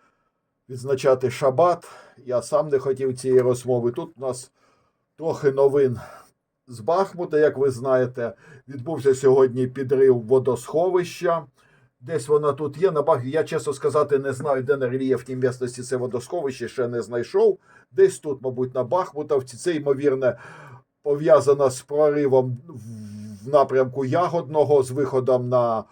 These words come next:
отут знак є Ягідне, десь тут ви-, отут от сюди вийшла сьома повітряно-десантна ро-, російська, російська дивізія, в-, воїни з неї. От пишуть, що це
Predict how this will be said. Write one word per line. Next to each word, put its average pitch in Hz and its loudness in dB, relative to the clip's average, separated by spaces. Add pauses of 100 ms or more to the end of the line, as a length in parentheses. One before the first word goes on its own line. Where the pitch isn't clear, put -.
(120)
отут 127 -8
знак 123 0
є 123 0
Ягідне, 117 -2
десь 110 -6
тут 120 -8
ви-, 127 0
отут 127 -8
от 120 -10
сюди 123 -4 (380)
вийшла 131 -2
сьома 131 4 (1000)
повітряно-десантна 139 0
ро-, 123 -2
російська, 127 -4
російська 131 -2
дивізія, 143 0
в-, 131 -2 (100)
воїни 131 2
з 127 -6
неї. 185 6
От 131 4 (840)
пишуть, 147 -8
що 143 -2
це 135 0